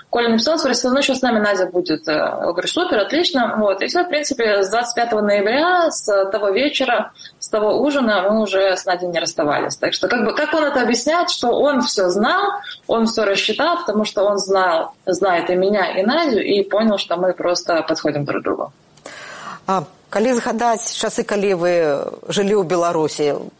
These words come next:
Speaker 2: у спартовым асяродку ці часта даводзілася сутыкацца з гамафобіяй, схаванай ці адкрытай?
Speaker 1: Мне лично нет. Я понимаю, что, скорее всего, м, я, э, человек, который, м,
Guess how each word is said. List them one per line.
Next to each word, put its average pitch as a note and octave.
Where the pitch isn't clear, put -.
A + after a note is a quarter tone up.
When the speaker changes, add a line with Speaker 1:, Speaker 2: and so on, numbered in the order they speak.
Speaker 2:
у E3+
спартовым A3+
асяродку G3
ці F#3
часта D4
даводзілася F#3+
сутыкацца E3
з C3
гамафобіяй, D3+
схаванай F3
ці D3+
адкрытай? E3
Speaker 1:
Мне C#4+
лично C#4+
нет. F3+
Я F#4+
понимаю, A3
что, G#3+
скорее A3
всего, A3
м, G3+
я, A#3
э, F#3+
человек, G#3
который, G3+
м, F#3